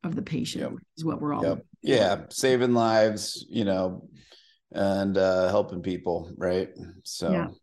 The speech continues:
Speaker 1: Yeah.
Speaker 2: share
Speaker 1: They
Speaker 2: the
Speaker 1: depend
Speaker 2: care.
Speaker 1: on us. They
Speaker 2: <laughs>
Speaker 1: depend on us. The
Speaker 2: That's right.
Speaker 1: three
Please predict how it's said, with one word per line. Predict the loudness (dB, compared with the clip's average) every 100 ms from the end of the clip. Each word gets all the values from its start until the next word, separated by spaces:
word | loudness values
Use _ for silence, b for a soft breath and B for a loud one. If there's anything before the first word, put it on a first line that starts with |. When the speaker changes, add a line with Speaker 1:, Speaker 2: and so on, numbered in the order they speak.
| _ -6
Speaker 1:
Yeah. | -2
Speaker 2:
share | 4
Speaker 1:
They | 4
Speaker 2:
the | 2
Speaker 1:
depend | 2 2 4
Speaker 2:
care. | 2
Speaker 1:
on | -2
us. | -6 -12 -16 -18 _ _
They | 2 4
Speaker 2:
<laughs> | 4 0 2
Speaker 1:
depend |
on | 2 2
us. | 0 -2 -8 B B _
The | -2
Speaker 2:
That's | 0
right. | 4 6 6
Speaker 1:
three | 6